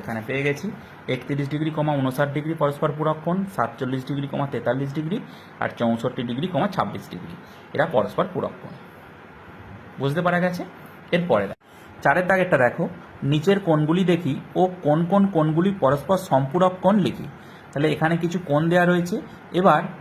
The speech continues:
কোন কোন কোণগুলি পরস্পর সম্পূরক কোণ সেটা আমাদের লিখতে হবে। বুঝতে পেরেছো? সম্পূরক কোণ মানে যখন দুটো সন্নিহিত কোণের সমষ্টি একশো আশি ডিগ্রি হয়, তখন একটি কোণকে অপর কোণের সম্পূরক কোণ বলে।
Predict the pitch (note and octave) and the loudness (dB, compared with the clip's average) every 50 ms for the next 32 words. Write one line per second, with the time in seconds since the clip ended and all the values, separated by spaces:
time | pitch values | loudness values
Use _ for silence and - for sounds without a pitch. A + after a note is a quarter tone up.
0 | - C#3+ D#3 F3 G3 G3 G3 G#3+ G#3+ G#3+ G#3 - E3+ D#3 D#3+ E3 E3+ F#3+ G3+ G3 | -2 0 2 2 2 2 2 0 0 0 0 0 0 0 0 0 0 0 0 2
1 | F3+ D#3 D3+ D3+ D3+ - G3+ F#3+ F#3+ - D3+ C3+ C#3 C#3 - F#3 G3+ G3 G3 - | 2 2 2 2 0 -2 -2 -2 0 0 0 0 0 2 2 2 2 2 2 0
2 | F3 G3 G3 - D3 - B2 A#2+ B2 B2 D#3 F#3+ F3 C3 G#2+ - - A2+ C3+ C#3 | 0 0 0 0 -2 0 0 2 2 2 0 0 -2 -2 -4 -6 -8 -10 -10 -10
3 | A#2 A2+ G2+ - - - - - - - - - - - - - E3 E3+ F3+ G3+ | -12 -14 -14 -16 -16 -18 -20 -20 -20 -20 -20 -20 -20 -10 -2 0 2 4 4 4
4 | F#3 F#3+ F#3+ F#3 G#3+ - - - - - - - - C#3+ C#3 D3 C#3 E3+ F3 F3 | 4 2 0 -2 -4 -6 -8 -10 -16 -20 -20 -6 0 0 2 2 2 2 2 2
5 | F3 F3 F#3+ F#3 F3+ F3+ F#3 F#3+ A#3+ - - - - - - - C#3+ B2 A#2+ - | 2 2 0 0 2 2 2 0 0 -2 -6 -10 -18 -16 -6 -2 0 0 2 2
6 | F3 F3+ E3+ D3 D3 C#3+ F3 F3 F3 C#3 C3+ C3 C3+ C#3+ D3+ D3+ D#3 E3 D#3 - | 0 0 0 0 0 -2 -2 -2 -2 -2 -2 -2 0 -2 -2 -2 -4 -4 -2 -2
7 | E3+ F3+ E3+ - D3 B2 B2+ C3 C3 - - F#3 - A#2 A#2 - - - G3+ - | -2 -2 -2 -2 -4 -2 -2 -4 -4 -6 -6 -4 -2 -2 -4 -4 -4 -4 -2 0
8 | B2+ A#2+ - - G#2+ A2+ G2+ G2+ G#2 G#2+ C3 - A2+ - - - - - - - | -2 -2 -2 -4 -8 -8 -8 -8 -8 -8 -10 -12 -12 -14 -16 -20 -20 -20 -16 -6
9 | - A#2+ A2+ E3 E3+ E3+ C#3+ C3+ - - D3 - C#3+ C3+ C3+ B2 D#3+ D#3 C#3 D3 | -4 0 2 4 4 4 2 0 -2 -4 -4 -2 -2 -2 0 2 2 2 2 2
10 | D3 C#3+ C#3 D3+ D3+ F#3+ B3 - - - - - - - - F3 F3 F3 F3+ F#3+ | 0 -2 0 0 0 0 0 -2 -6 -12 -18 -20 -8 -2 0 0 2 2 2 0
11 | F#3+ F#3+ - G3+ F#3 F#3 F3 F#3 F3+ F#3+ | 0 0 0 0 0 2 2 0 0 -2